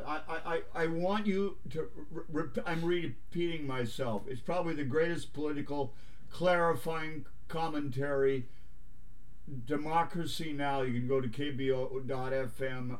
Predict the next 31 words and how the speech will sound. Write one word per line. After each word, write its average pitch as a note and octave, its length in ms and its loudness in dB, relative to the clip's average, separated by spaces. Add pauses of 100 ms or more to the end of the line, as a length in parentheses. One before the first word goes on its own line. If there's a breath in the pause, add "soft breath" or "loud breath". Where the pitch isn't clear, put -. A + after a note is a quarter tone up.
on B2 280 0
June C3 320 2
first, B2 580 -2 (460 loud breath)
uh, A2+ 340 0 (100)
seven C#3 440 0
A C3 180 0
M B2 340 -2
or B2 220 0
four C#3 360 2
P C3+ 240 0
M, A2+ 360 0 (400 loud breath)
and, C3 380 -2
and C3 260 0
get C3+ 220 2
it. G#2+ 160 0 (100)
Uh, A#2+ 340 0
we're C#3 140 -2
gonna C#3+ 160 -2
play F3 180 0
a F3+ 40 -2
little F3 140 0
music, C#3 360 -2
but, E3 240 0 (300 loud breath)
but, E3+ 160 -2 (120)
but, G3 280 0
you G3+ 120 2
know, F#3+ 180 0
I F#3+ 200 2
had G3 220 4
no G3+ 240 4
idea. D#3+ 640 2